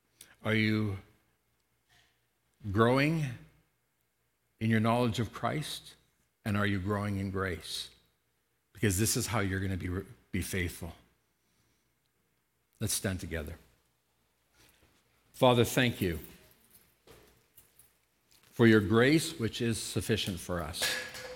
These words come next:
Thank you this morning, God, that your grace enables us to be faithful. We recognize, Lord, that our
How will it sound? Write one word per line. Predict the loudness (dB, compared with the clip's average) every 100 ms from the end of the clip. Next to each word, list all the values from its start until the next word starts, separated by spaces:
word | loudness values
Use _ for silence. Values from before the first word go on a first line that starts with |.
| -16 -20 -20 -20 _ _ _ _
Thank | 6 6 8
you | 4
this | 4 0 0
morning, | 0 2
God, | 4 4 4
that | 2
your | 0 -2
grace | 2 4 4 2 -4 -6 -10 -20 _ _ _ _ _ _ _ _ _ _ -2
enables | 2 4 4 2 2
us | 0 0 -4 -8 -10 -18 _ _ _ _ _ _ _ _ _ -8
to | -2
be | -2
faithful. | 0 0 0 -2 -6 -6 -10 _ _ _ _ _ -14 -2
We | 2
recognize, | 6 4 4 2 2 0 0
Lord, | 0 2
that | 2
our | 0 -2